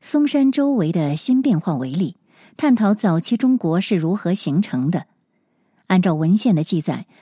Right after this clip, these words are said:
公元前两千年左右，夏王朝已经建立，但这个阶段还处于考古学家定义的龙山时代。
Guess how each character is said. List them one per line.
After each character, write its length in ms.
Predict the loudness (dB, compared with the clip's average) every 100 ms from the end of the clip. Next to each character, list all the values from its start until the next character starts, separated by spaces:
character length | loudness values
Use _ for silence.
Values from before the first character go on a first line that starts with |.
| _
公 220 | 0 2
元 200 | 2 2
前 260 | 0 0 2
两 240 | 0 -2
千 180 | -2 2
年 180 | 4 2
左 160 | 0
右， 240 | -4 -4 -6 _ _
夏 300 | -4 -2 0
王 180 | 2 2
朝 240 | 0 -2
已 180 | -2 -4
经 200 | 0 2
建 220 | 2 0
立， 180 | -2 -8 _ _ _ _
但 160 | -2 0
这 120 | 0
个 100 | 0
阶 200 | 0 0
段 280 | 0 -2 -4 _ _
还 240 | -2 -2
处 220 | -2 -2 -2
于 180 | -2
考 220 | -4 -2 -2
古 140 | -4
学 180 | -4 -2
家 160 | -2
定 240 | 0 0 2
义 120 | 0
的 140 | -2
龙 240 | -2 2 2
山 240 | 2 0
时 200 | 0 -4
代。 200 | -6 -8